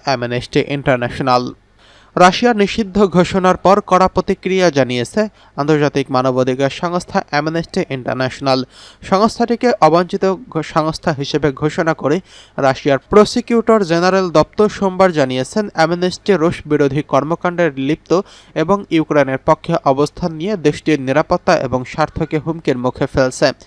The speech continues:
রাশিয়ার পক্ষ থেকে অভিযোগ করা হয়, অ্যামনেস্টি ইন্টারন্যাশনাল ইউক্রেনের কথিত অপরাধগুলোর পক্ষে সাফাই গিয়েছে, রাশিয়াকে আন্তর্জাতিকভাবে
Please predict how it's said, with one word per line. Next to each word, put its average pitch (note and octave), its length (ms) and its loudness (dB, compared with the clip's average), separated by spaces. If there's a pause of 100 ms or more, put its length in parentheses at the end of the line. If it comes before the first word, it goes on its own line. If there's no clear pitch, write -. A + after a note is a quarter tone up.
(380)
রাশিয়ার C#3+ 380 2
পক্ষ - 280 -2
থেকে F3+ 280 0
অভিযোগ D#3 480 0
করা D3 220 2
হয়, F3+ 260 -2
অ্যামনেস্টি D#3 540 -2
ইন্টারন্যাশনাল E3+ 840 -4
ইউক্রেনের C3+ 500 0 (360)
কথিত F#3+ 340 2 (120)
অপরাধগুলোর D3+ 880 2
পক্ষে D#3 360 -2 (120)
সাফাই C#3+ 320 -2
গিয়েছে, B2 420 -2 (380)
রাশিয়াকে C3+ 540 2
আন্তর্জাতিকভাবে D3 880 -2